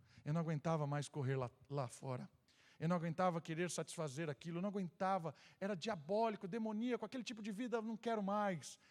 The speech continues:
E aqui, no meio do povo de Deus, abrigo. A primeira interpretação,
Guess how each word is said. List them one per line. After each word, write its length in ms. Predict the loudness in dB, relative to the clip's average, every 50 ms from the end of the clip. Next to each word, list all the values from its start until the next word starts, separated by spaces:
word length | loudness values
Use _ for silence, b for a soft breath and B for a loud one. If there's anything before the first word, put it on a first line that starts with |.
| b b b -2
E 120 | 0 0
aqui, 480 | 0 0 -4 -4 -2 2 2 4 4 2
no 100 | 2 2
meio 240 | 2 2 2 2 0
do 100 | 0 -2
povo 200 | -2 -2 -2 -2
de 120 | -4 -6 -4
Deus, 500 | -2 0 0 0 0 -2 -4 -6 -12 b b b b b b b b b _
abrigo. 560 | -10 -8 -4 0 2 2 2 0 -2 -6 -12 -16 -18 _ _ _ _ _ _ _ _ _ _ _ _ _ _ _ _ _ _ _ _ _ _ _ _ _ b b b b b b b b
A 60 | -6
primeira 260 | -2 0 0 2 0
interpretação, 760 | 0 -2 -2 -4 -4 -6 -6 -6 -4 -2 -2 0 0 -2 -4